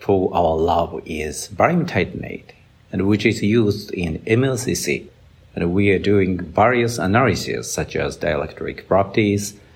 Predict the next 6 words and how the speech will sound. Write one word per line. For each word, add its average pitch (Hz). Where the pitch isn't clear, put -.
and 85
insulation 104
degradation 139
and 95
temperature 127
characteristics -